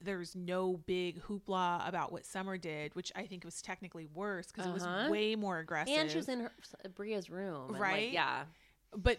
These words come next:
Speaker 1: then, um, when I watched it again, I realized that I think part of what really pissed Bria off was Mariah coming to the club and not acknowledging anything that had
Speaker 2: Yeah.
Speaker 1: happened. I think that if, rather than just sort of grinding on Phil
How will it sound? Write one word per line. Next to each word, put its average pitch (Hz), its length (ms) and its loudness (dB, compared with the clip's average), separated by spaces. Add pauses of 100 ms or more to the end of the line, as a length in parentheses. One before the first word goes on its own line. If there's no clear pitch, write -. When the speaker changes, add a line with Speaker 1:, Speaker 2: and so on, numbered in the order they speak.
(140)
Speaker 1:
then, 262 480 4
um, 202 260 4
when 208 160 0
I 196 100 4
watched 180 440 2
it 160 180 -2
again, 190 760 2
I 180 80 2
realized 170 920 2
that 180 180 -2
I 190 160 2
think 202 340 -4
part 202 280 0
of 202 160 -2
what 196 160 -2
really 202 880 -2
pissed 185 480 -6
Bria 180 260 -4
off 160 500 -4
was 175 540 -2
Mariah 175 460 -2
coming 175 320 -6
to - 80 -8
the 175 100 -4
club 156 480 -4
and 175 140 -4
not 151 260 -4
acknowledging 156 960 -6 (320)
anything 214 340 2
that 185 180 6
had 151 200 2
Speaker 2:
Yeah. 143 40 0
Speaker 1:
happened. 156 300 -2
I 214 120 4
think 220 220 -2
that 226 200 2
if, 226 360 2 (360)
rather 190 440 6
than 180 480 0 (120)
just 180 200 -6
sort 180 140 -2
of 170 140 -8
grinding 170 400 0
on 156 180 -2
Phil 175 560 0